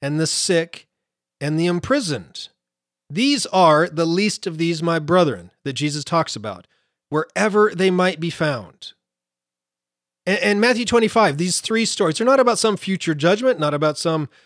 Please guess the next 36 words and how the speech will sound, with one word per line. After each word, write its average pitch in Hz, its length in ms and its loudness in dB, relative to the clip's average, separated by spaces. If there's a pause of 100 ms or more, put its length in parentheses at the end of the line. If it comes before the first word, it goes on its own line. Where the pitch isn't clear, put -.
(460)
s-, - 340 -8 (180)
threat 190 320 2
of 165 140 4
hell, 185 440 2
burning, 185 420 2
screaming 190 440 0
forever, 185 680 -2
forever 185 400 0
in 160 140 -2
a 156 40 -2
pit 170 200 -4
of 151 80 -4
torment. 220 560 -2 (680)
No, 156 380 2 (400)
this 202 160 0
is 208 140 0
a 190 100 4
call 190 520 2
for - 220 -8
us 165 220 -2
to 165 120 -8
choose 233 600 -2
the 202 140 2
way 208 340 4
that 196 140 2
we 196 260 0
will 202 240 2
live. 208 680 4 (520)
Choose 269 420 2
you 254 100 2
this 233 240 -2
day 208 280 4
whom 214 220 2
you 208 120 4
will 220 140 6
serve. 269 440 0